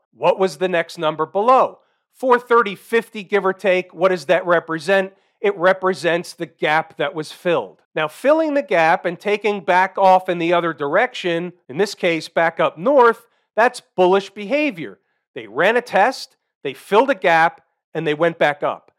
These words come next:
That's the way you have to look at this. We're not discounting or forgetting the fact that there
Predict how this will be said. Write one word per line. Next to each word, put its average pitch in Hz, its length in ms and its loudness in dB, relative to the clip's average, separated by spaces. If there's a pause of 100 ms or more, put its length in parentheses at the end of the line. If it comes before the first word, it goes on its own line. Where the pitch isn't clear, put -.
(240)
That's 196 260 0
the 277 80 -4
way 247 120 4
you 226 120 -2
have 220 220 -2
to 196 80 -2
look 214 240 0
at - 120 -8
this. - 380 -20 (200)
We're 180 80 0
not - 340 -2
discounting 190 800 -2
or 175 180 0
forgetting 190 580 -4
the 202 80 -6
fact 175 400 -2
that 165 160 -6
there 160 180 -4